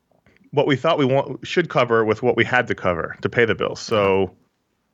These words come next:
that's why you still got things that didn't get a lot of page views because we, we thought they were important. We, they were in our interest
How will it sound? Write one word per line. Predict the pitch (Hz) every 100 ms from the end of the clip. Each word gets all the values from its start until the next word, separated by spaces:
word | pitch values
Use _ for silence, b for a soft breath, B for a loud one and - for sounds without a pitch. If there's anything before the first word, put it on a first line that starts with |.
| _ _ _ _ -
that's | 120 113
why | 123
you | 120
still | 147
got | 135 135 -
things | 107 101
that | 95
didn't | 98 95
get | 98
a |
lot | 90
of | 90
page | 95 87
views | 98 98
because | 104 113 101
we, | 104 104 104
we | 101
thought | 101 98
they | 101
were | 95
important. | 92 95 87 95
We, | 92 -
they | 92
were | 90 90
in |
our | 87 87
interest | 87 87